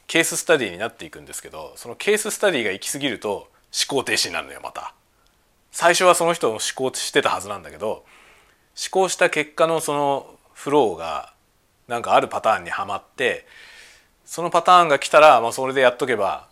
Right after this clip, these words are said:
クリアできるっていうのはね、もちろんそれはさ、その慣れっていう要素でもあるから、慣れでいいんですけど、慣れたことが思考停止を生んで、<laughs> そしてちょっと違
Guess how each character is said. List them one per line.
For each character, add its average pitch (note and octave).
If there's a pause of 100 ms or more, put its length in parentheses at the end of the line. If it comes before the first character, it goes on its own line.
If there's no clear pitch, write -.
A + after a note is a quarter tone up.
(140)
ク B2+
リ G2+
ア E2+
で D#2
き D#2
る C#2
っ - (320)
て -
い F2
う D2
の D2
は D#2
ね、 D#3+
も D3+
ち G3+
ろ F3+
ん B2
そ D3
れ D3
は C#3+
さ、 A2+
そ -
の E2+
慣 C3+
れ G3+
っ G#3
て -
い E2+
う D#2+
要 -
素 -
で -
も D2
あ C#2+
る C2+
か -
ら、 - (680)
慣 B2
れ D3+
で A#2
い G#2+
い -
ん G2
で D#2+
す -
け -
ど、 D#2
慣 D3+
れ G3
た F#3+
こ E3+
と E3+
が D#3+
思 -
考 D3+
停 D#3
止 C#3+
を C#3+
生 C3+
ん C#3
で、 C3+ (100)
<laughs> -
そ -
し -
て C3+ (500)
ち -
ょ A#3
っ A3
と D3+
違 -